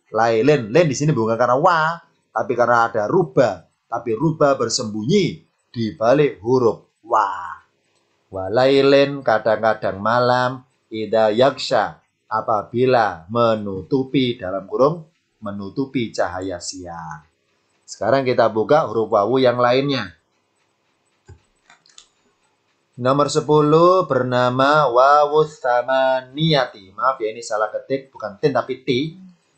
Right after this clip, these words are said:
Wawu asamaniyati. Ya, ini huruf wawu namanya wawu samania.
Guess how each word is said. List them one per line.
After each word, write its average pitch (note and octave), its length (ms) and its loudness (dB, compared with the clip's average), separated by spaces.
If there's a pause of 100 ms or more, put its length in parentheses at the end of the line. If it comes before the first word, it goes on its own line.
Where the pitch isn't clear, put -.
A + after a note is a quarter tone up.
Wawu C#3 480 4
asamaniyati. B2+ 1200 -2 (400)
Ya, G#2+ 160 -6
ini C#3+ 160 0
huruf A2+ 320 0
wawu A2+ 560 2
namanya B2 480 0
wawu A#2+ 480 0
samania. A#2 880 -10